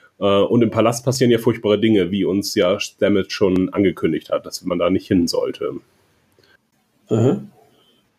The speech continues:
Speaker 1: Ich fand, also die, die Folge ist, da ist eine ganze Menge los in der Folge. Ähm, es werden so alte Sachen nochmal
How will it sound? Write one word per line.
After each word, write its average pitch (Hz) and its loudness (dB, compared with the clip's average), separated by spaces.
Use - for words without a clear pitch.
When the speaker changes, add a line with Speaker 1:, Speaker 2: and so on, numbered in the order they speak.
Speaker 1:
Ich 143 0
fand, 156 0
also 123 4
die, 123 4
die 139 2
Folge 165 4
ist, 113 0
da 127 2
ist 127 -2
eine 113 2
ganze 131 -2
Menge 107 0
los 98 0
in 95 -4
der 85 -4
Folge. 98 -4
Ähm, 101 0
es 101 -6
werden 110 2
so 110 0
alte 139 0
Sachen 117 0
nochmal 87 -2